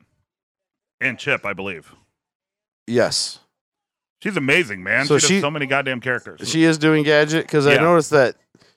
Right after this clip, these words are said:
Speaker 2: Uh, what is it? Uh, Monterey Jack's different.
Speaker 1: Yeah. I, I
Speaker 2: But
Speaker 1: don't think
Speaker 2: but it sounds just like how I remember 'em.
Speaker 1: Mm-hmm.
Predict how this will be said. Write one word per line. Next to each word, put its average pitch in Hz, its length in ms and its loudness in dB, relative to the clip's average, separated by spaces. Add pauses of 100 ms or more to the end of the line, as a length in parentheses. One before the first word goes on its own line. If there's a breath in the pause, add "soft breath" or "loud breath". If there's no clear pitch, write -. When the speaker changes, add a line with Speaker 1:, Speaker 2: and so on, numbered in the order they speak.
(800)
Speaker 2:
Uh, 120 120 2
what 123 180 2
is 113 120 0
it? 101 120 -6 (460)
Uh, 95 420 0 (1400 loud breath)
Monterey 131 360 2
Jack's 120 380 2
different. 92 460 -4 (280)
Speaker 1:
Yeah. 107 280 -4 (400)
I, 110 80 -12
I - 20 -14
Speaker 2:
But 113 180 2
Speaker 1:
don't 139 180 0
think 135 240 -8 (100)
Speaker 2:
but 123 140 0
it 107 40 -4
sounds 180 320 4
just 127 180 -4
like 131 220 2
how 117 100 2
I 107 40 4
remember 104 460 0
'em. 80 300 -8
Speaker 1:
Mm-hmm. 120 280 -8